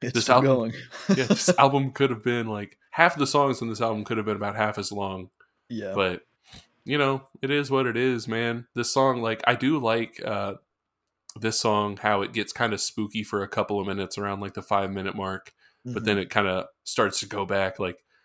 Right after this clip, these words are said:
Speaker 2: there's just parts where I wish it was, like, you coulda cut, like, three minutes out of this song, like in the last
Speaker 1: Easily.
Speaker 2: song,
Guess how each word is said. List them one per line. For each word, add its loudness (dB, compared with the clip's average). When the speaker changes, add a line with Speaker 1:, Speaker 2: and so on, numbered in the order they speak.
Speaker 2:
there's 0
just -2
parts 4
where 6
I 4
wish -2
it 0
was, -6
like, -2
you -10
coulda 0
cut, -4
like, -6
three -2
minutes -8
out -2
of -6
this -6
song, -6
like 4
in 4
the 0
last 2
Speaker 1:
Easily. -4
Speaker 2:
song, -18